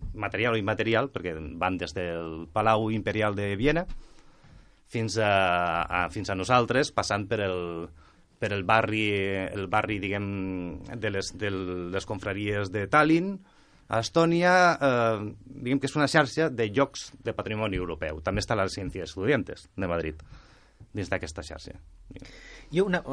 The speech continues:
Speaker 2: ara, ara que hem vist, abans de, el que queda de programa, dedicar-nos una mica que ens expliquis una mica més, fons per fons, o, o
Speaker 1: Mhm.
Speaker 2: quins, eh, fons, eh, especials té,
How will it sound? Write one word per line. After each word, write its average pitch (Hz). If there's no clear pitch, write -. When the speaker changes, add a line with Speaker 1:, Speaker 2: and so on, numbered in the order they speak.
Speaker 2:
ara, 135
ara 143
que 143
hem 131
vist, 131
abans 131
de, 147
el 113
que 98
queda 113
de 110
programa, 110
dedicar-nos 104
una 104
mica 104
que -
ens 98
expliquis 117
una 104
mica 101
més, 104
fons 147
per 113
fons, 113
o, 101
o 85
Speaker 1:
Mhm. 76
Speaker 2:
quins, 104
eh, 101
fons, 110
eh, 110
especials 113
té, 107